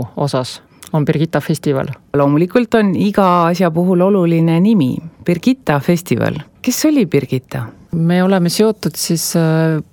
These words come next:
Speaker 1: Birgittiinide orduga ja meil on väga head suhted ka tegelikult Uue kloostriga ja Lagla Parekiga. Ja ka need, äh, Birgittiinide ordu nunnad käivad ju meie etendusi vaatamas. Nii et, äh, ma usun, et see keskkond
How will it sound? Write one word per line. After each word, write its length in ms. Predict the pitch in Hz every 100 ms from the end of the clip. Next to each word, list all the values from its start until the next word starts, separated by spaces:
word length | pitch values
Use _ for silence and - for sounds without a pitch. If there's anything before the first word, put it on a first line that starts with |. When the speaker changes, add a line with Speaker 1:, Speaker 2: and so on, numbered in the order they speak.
| -
Speaker 1:
Birgittiinide 720 | 190 180 - - 254 226 151
orduga 520 | 170 226 208 135 127 135 - -
ja 380 | - 151 147 151
meil 180 | 156 170
on 100 | 170
väga 200 | 220 226
head 180 | 175 156
suhted 400 | 226 233 - -
ka 80 | 151
tegelikult 480 | 180 202 151 -
Uue 220 | 196 220 165
kloostriga 600 | 147 143 - 202 254 302 - -
ja 80 | 151
Lagla 240 | 180 240
Parekiga. 640 | 208 151 143 - 139 135 135 _ -
Ja 400 | 160 160 156 151
ka 100 | 165
need, 360 | 160 160 156 -
äh, 380 | 160 156 156 151
Birgittiinide 1120 | 170 165 180 170 - - 214 226 196 143 165 156 - -
ordu 400 | 196 220 196 175
nunnad 640 | 196 254 214 147 - - -
käivad 260 | 170 147 147
ju 60 |
meie 220 | 147 147
etendusi 420 | 180 165 135 123 147
vaatamas. 640 | 151 - - 120 - - - _ 175
Nii 140 | 170
et, 340 | 170 - - 175
äh, 220 | 165 160
ma 100 | 160
usun, 240 | 202 254 220
et 120 | 170
see 80 | -
keskkond 800 | 165 254 - - 160 151 143 -